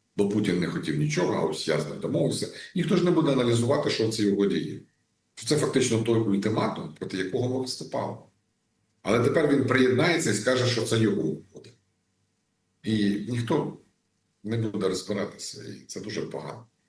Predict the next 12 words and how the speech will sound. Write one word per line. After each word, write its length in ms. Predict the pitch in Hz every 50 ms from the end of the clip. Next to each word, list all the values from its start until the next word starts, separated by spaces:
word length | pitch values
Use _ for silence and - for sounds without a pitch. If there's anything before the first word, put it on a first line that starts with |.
| _ _ _ _ _ -
І 60 | -
як 140 | 92 98 98
себе 200 | 95 95 90 95
поведе 380 | - - 92 90 90 87 87 87
Європа, 540 | 85 82 82 139 - - - - - - - _ _ _ _ _ _ _ _ -
якщо 240 | - - - 104
Трамп 380 | 98 98 - 90 85 78 78 78
розлютиться 680 | 80 82 - - 87 82 71 82 76 76 - - - 76
і 280 | 76 73 76 73 73 73
скаже, 380 | 73 - - 76 69 62 60 62
що, 500 | - - - 65 65 64 64 64 62 - _ _ _ _ _ _ _ _ _ _ _ _ _ -
значить, 440 | 71 76 - 71 71 - - -